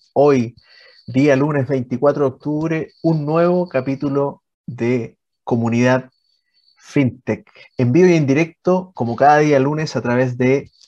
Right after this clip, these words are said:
w w w punto divoxradio punto com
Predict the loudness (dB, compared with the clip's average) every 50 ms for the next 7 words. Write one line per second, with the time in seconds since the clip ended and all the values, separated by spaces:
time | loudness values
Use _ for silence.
0 | _ _ _ _ -6 -2 -2 0 0 2 2 2 2 2 2 0 -2 -2 -4 -6
1 | -6 -4 -2 -2 -2 -2 -2 -4 -4 -6 -8 -8 -6 -4 0 2 2 2 2 2
2 | 0 0 -2 -4 -6 _ -6 -6 -6 -6 -6 -6 -6 -2 0 2 2 2 0 -4